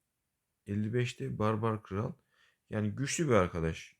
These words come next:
İki yüz on birinci seviye. Yani benim s-,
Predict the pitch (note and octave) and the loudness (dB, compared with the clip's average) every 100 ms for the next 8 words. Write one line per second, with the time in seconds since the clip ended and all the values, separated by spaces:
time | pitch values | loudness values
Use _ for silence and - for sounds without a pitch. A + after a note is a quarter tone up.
0 | - G2 B2+ B2+ C3 G#2 F#2 A#2 A#2+ A#2 | -20 -10 -6 -2 0 2 0 0 -2 -2
1 | G2 E2+ D#2 - _ _ _ _ F2 E2+ | 0 0 -2 -8 _ _ _ _ -8 -2
2 | G#2 C#3 D3 - | 0 0 -2 -8